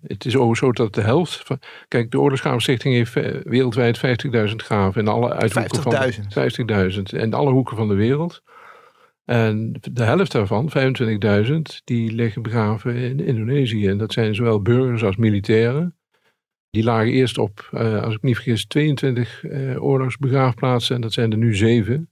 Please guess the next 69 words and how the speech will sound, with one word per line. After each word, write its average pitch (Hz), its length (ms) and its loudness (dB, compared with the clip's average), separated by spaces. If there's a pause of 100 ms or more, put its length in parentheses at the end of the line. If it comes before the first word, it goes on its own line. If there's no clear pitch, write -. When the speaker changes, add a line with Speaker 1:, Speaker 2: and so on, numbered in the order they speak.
Speaker 2:
Ja. 117 520 -4
Speaker 1:
op, 104 300 -4
eh, 104 180 -2
Java. 98 640 0 (280)
Speaker 2:
Even 156 260 -4
eerst 170 240 -2
misschien 151 240 -8
voor 151 240 0
we, 147 80 0
voor 147 160 -4
we 147 60 -2
daarna 156 200 0
gaan 127 140 -6
kijken 110 220 2
Speaker 1:
Ja. 123 60 2
Speaker 2:
naar 123 140 0
die 127 100 -4
graven 135 380 -2
in, 131 160 -4
eh, 127 240 -6
in - 240 -10
Indonesië 135 520 2
met 117 140 0
name. 117 420 -6 (460)
Hoe 165 120 -14
ben 175 100 -8
jij 175 160 -6
bij 160 120 -8
dit 160 140 -12
onderwerp 156 300 -6
betrokken 151 360 -8
geraakt? 110 360 -6
Je 127 60 -10
hebt 147 160 -6
zelf 185 220 -6
ook 220 160 -8
een 180 100 -4
geschiedenis 117 720 -6
Speaker 1:
Ja. 117 220 4
Speaker 2:
wat 139 100 4
dat 127 80 4
betreft, 107 360 -4
hè? 170 80 -8 (140)
Speaker 1:
Nou, 117 180 0
ik 120 240 -2
zeg - 320 -2
altijd, 110 360 0
het - 100 -16
gekscherend, 127 520 0
daar 120 100 0
zou 120 160 2
ik 113 60 -2
wel 127 100 0
een 120 60 2
boek 120 220 0
over 110 200 2
kunnen 107 200 0
schrijven. 113 340 2
Maar 120 120 2
sterker 127 320 0
nog, 117 120 2
dat 123 140 -8
heb 110 160 0
ik 101 80 -6
al 113 140 2
gedaan. 117 500 0
Ik 117 160 -4
heb, 113 240 -4
eh, 113 260 0